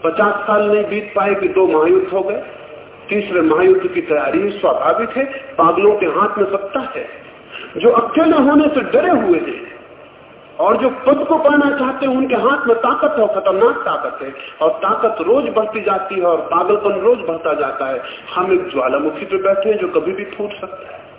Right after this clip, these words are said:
और इस सब के बुनियाद में,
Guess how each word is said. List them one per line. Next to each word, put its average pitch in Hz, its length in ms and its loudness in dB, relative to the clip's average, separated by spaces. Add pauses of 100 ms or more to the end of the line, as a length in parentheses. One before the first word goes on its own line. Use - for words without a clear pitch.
(840)
और 151 160 0
इस - 240 -6
सब - 280 -4
के 139 60 -2
बुनियाद 143 640 0
में, 139 120 -6